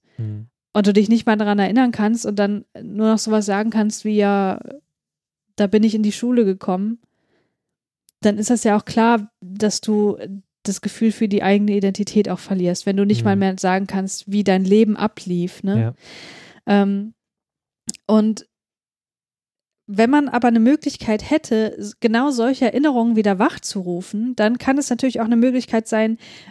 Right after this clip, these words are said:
Speaker 2: ähm, die förderlich ist für die, für die Ident-, Identität des Betroffenen, für das Selbstgefühl und so weiter, ne? Und deswegen wollen die Proban-, äh, die Probanden, sag ich schon, die Autoren hier eben das Potenzial von Gerüchen testen, um genau solche Erinnerungen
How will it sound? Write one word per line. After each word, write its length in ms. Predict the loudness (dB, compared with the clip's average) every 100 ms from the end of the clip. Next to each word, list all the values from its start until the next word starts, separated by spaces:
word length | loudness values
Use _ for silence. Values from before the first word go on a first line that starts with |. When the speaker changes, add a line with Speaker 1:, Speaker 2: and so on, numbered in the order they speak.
| -2
Speaker 2:
ähm, 280 | 0 2
die 320 | 2 2 2 0
förderlich 500 | 2 2 2 0 -4
ist 220 | -6 -2
für 180 | 0 2
die, 560 | 0 -2 -6 -14 -20
für 200 | -8 -6
die 200 | -4 -4
Ident-, 380 | 0 2 2 0 -2
Identität 600 | 0 2 0 2 2 2
des 120 | -4
Betroffenen, 500 | -12 -10 -8 -6 -6
für 140 | -2
das 160 | -2 2
Selbstgefühl 680 | 2 2 -2 -16 -10 -6 -6
und 140 | -8
so 120 | -10
weiter, 300 | -10 -8 -8
ne? 240 | -4 -4 -4 -8 -20 -16 -2
Und 140 | 2
deswegen 500 | 2 2 0 0 0
wollen 240 | 0 0
die 160 | 0 -2
Proban-, 380 | -4 -4 -2 -2
äh, 160 | -2
die 140 | -4 -8
Probanden, 380 | -14 -8 -8 -8
sag 160 | -10
ich 80 | -10
schon, 160 | -10 -8
die 260 | -8 -6
Autoren 540 | -4 -2 2 2 2 2
hier 240 | 2 2
eben 440 | 4 0 0 -2
das 180 | -2 -4
Potenzial 640 | -4 -6 -6 -4 0 0 0
von 180 | 0
Gerüchen 520 | 0 0 2 0 -2 -4
testen, 420 | -2 -4 -4 -6
um 100 | -2
genau 320 | 0 0 0
solche 360 | 0 0 2 0
Erinnerungen 540 | 0 -2 -4 -6 -8